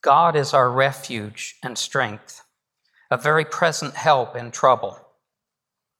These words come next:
Therefore we will not fear, though the earth gives way,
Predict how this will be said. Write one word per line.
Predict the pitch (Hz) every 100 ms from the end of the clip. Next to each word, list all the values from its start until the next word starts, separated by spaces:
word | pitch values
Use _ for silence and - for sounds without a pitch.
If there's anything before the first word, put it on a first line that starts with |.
| _ _
Therefore | 127 135 143 - 160 143
we | 165
will | 151 139
not | 123 110 -
fear, | - 107 107 127 - _ _ _ _ _ _ _ _ -
though | 147
the | 151 151
earth | 175 175 170 147
gives | 156 143 -
way, | 143 156 120 95